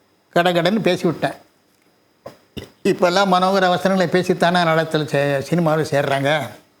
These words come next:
அப்ப அப்படி இல்ல. அந்த பழைய காலத்து வசனங்களை சொல்ற விதத்திலேயே அவங்க புரிஞ்சுக்கிடுவாங்க.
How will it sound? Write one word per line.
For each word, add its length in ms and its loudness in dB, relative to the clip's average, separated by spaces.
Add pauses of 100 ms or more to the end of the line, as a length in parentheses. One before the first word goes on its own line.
(360)
அப்ப 280 -2
அப்படி 240 0
இல்ல. 200 -4 (540)
அந்த 220 -2
பழைய 280 0
காலத்து 240 0
வசனங்களை 420 0 (640)
சொல்ற 340 2
விதத்திலேயே 560 0
அவங்க 220 0
புரிஞ்சுக்கிடுவாங்க. 640 -2